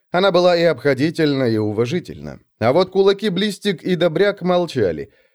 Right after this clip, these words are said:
Взаимная их неприязнь была почти ощутимой.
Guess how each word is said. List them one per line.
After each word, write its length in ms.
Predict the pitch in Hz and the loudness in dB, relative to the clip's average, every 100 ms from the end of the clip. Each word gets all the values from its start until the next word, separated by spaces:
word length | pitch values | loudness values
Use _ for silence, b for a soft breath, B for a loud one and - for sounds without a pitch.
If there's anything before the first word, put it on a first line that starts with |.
| _ | _
Взаимная 600 | 120 117 156 156 147 139 | -2 2 2 2 0 0
их 160 | 139 123 | 0 -2
неприязнь 680 | 135 127 127 151 156 135 131 | -2 0 0 2 2 0 -2
была 260 | 131 131 | 2 2
почти 360 | 123 120 - 120 | 0 -2 -2 0
ощутимой. 760 | 117 101 117 120 143 78 67 | 0 0 -8 -8 -10 -10 -16